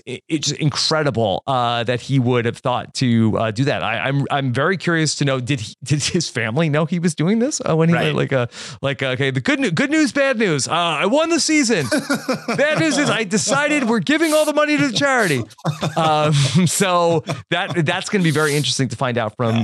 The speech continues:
Speaker 1: uh, from Gabler. But yeah, what a, what a story. I mean, could you ever imagine that, uh, we're, you know, we're forty-three seasons in and somebody announced,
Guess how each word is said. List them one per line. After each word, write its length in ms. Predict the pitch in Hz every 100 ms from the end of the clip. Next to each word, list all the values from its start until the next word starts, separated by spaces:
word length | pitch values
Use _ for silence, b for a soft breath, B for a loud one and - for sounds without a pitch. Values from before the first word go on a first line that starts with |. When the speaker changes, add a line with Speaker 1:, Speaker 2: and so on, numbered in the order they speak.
| -
Speaker 1:
uh, 340 | 123 113 110
from 180 | 101 131
Gabler. 320 | 120 123 110
But 140 | 98 156
yeah, 80 | 170
what 260 | 127 143
a, 80 | 208
what 500 | 120 113 107 117 190
a 60 | 185
story. 340 | - 139 180
I 80 | 117
mean, 80 | 120
could 120 | 123
you 80 | 123
ever 200 | 131 156
imagine 640 | 120 98 110 131 214 208 123
that, 240 | 120 117 -
uh, 320 | 120 117 120
we're, 200 | 123 98
you 100 | 135
know, 80 | 120
we're 80 | 110
forty-three 380 | 143 143 127 131
seasons 340 | 139 139 117
in 140 | 127
and 120 | 147 120
somebody 360 | 127 123 120
announced, 360 | 117 110 117